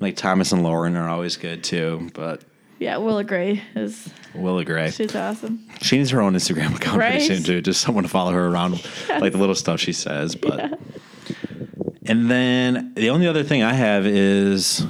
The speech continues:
Speaker 1: favorite song of the year. And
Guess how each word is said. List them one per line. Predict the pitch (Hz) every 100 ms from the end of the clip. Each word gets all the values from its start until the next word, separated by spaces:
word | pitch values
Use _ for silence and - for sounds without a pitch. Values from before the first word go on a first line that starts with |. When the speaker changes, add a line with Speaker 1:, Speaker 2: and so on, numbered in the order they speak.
| - -
Speaker 1:
favorite | - 120 123
song | 123 117 113
of | 104
the | 92
year. | 90 90 87 87 - - _ _ _ _
And | - 92 90 87 87 -